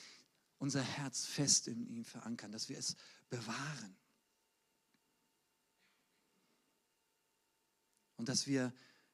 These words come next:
einfach nicht versuchen, unser Ding durchzuziehen,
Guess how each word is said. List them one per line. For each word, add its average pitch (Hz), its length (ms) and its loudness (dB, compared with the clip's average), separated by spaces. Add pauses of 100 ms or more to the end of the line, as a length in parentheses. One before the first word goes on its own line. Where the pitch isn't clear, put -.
(1120)
einfach 127 260 0
nicht 143 200 2
versuchen, 135 600 2 (3750)
unser 143 320 0
Ding 127 240 2
durchzuziehen, - 800 2